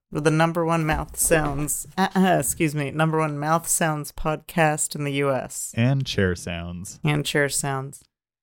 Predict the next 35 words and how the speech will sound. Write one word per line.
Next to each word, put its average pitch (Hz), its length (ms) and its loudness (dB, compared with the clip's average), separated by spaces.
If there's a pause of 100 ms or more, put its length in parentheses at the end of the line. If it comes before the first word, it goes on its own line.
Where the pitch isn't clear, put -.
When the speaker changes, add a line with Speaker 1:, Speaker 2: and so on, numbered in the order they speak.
(340)
Speaker 1:
Um, 175 460 4
we 175 160 2
are 170 160 6
drinking 165 480 -2
a 143 160 -2
couple 160 400 -4
brewski-, 151 560 -6 (120)
brewskis. 156 1000 0
Uh, 147 220 4 (260)
<laughs> - 0 - (140)
oh 160 100 2
boy. 131 380 -6 (120)
Speaker 2:
Oh 101 180 4
no. 90 280 -4 (160)
Speaker 1:
Uh, 151 180 8
we're 151 140 4
drinking 151 500 -4
a 139 140 -2
little 156 480 2
juicy 165 420 -2
brewski 151 640 -2
from, 139 500 -4
uh, 139 380 -2
Golden 160 580 0
Road 147 420 -2
Brewing. 151 500 0
It's 151 220 -8
the 139 120 -2
Wolf 151 460 -2
Among 139 340 -4
Weeds 131 500 -8
I 143 200 -2
P 151 320 -2
A. 156 340 -2
If, 147 240 -6